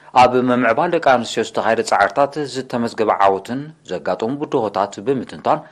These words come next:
ዓወታት ክዓቂብካ ቀጻልነቱ ዝረጋገጸሉ ስትራቴጂ ንምንዳፍ ከም ዝኾነ ገሊጻ። ኤርትራዊት ጓል ኣንስተይቲ ኣብ እዋን ብረታዊ ቃልሲ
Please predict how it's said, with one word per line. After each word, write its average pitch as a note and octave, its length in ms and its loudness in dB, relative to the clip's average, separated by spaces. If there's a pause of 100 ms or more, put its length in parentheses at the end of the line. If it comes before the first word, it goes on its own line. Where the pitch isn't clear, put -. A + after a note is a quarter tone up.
(520)
ዓወታት C#3 380 4
ክዓቂብካ B2+ 480 0 (180)
ቀጻልነቱ A#2 720 0
ዝረጋገጸሉ G#2 760 0
ስትራቴጂ C3 520 -2 (180)
ንምንዳፍ F#2 720 -4
ከም A#2 240 -4
ዝኾነ G2+ 300 -6
ገሊጻ። D#2+ 300 -6 (1600)
ኤርትራዊት C3 540 4
ጓል B2 240 4
ኣንስተይቲ B2 380 -4
ኣብ C3+ 180 4
እዋን B2 320 2
ብረታዊ C3 380 0
ቃልሲ A#2 300 2